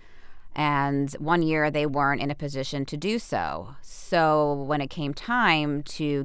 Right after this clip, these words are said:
getting annual pay increases and employees were accustomed to the annual raise,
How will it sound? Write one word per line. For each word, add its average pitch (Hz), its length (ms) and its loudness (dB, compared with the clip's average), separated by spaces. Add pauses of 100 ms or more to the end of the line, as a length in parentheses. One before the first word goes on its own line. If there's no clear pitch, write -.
getting 131 420 -2
annual 127 560 -2 (360)
pay 254 240 2
increases 143 1120 0
and 139 180 -2
employees 143 540 -2
were 143 100 2
accustomed 135 720 0
to 139 100 -6
the 127 100 -4
annual 127 380 -2
raise, 165 580 0